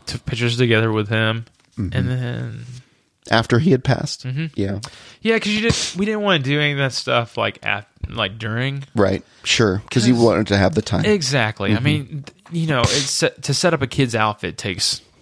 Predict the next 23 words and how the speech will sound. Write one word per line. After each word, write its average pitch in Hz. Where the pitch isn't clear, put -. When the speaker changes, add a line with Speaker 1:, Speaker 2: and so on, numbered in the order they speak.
Speaker 1:
I 139
don't 85
know, 98
ten 113
to 113
fifteen 107
minutes. 117
Speaker 2:
Right. 95
Speaker 1:
I -
mean, 123
you 123
think 123
Speaker 2:
You -
don't -
Speaker 1:
about -
Speaker 2:
wanna -
Speaker 1:
we're -
Speaker 2:
waste -
Speaker 1:
doing 127
Speaker 2:
time. -
Speaker 1:
that, 123
we're 123
already 117